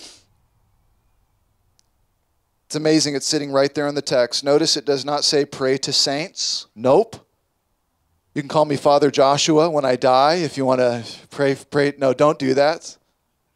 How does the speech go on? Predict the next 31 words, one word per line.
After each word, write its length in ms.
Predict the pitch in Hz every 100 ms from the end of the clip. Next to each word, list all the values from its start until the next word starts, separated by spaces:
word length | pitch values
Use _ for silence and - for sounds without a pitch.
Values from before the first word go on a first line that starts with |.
| _ _ _ _ -
It 80 | 160
doesn't 240 | 175 196
say 280 | - 190 190
even 160 | 190
to 60 | 180
pray 320 | - 180 185
to 100 | 185
his 160 | 180 160
mother 260 | 175 175
Mary. 520 | 170 170 254 151 101 - _ _ _ _ _ _ _ _ _ _
This 260 | - 175 185
would 140 | 185
be 360 | 165 175 180 185
a 80 | -
great 760 | 131 175 226 202 160 - _
place 280 | - 175 175
to 100 | 165
put 220 | 175 220
it 120 | 220
in, 240 | 165 165 175
but 280 | 160 170 -
it's 240 | 160 -
not 260 | 175 185 160
there. 380 | 185 254 120 - _ -
It's 240 | 165 156
right 320 | 139 160 185 165
before 580 | 165 - 175 180 180 - _ _ _ _
us 300 | - 170 175
in 220 | - 165 175
the 80 |
text, 540 | 175 180 170 185 -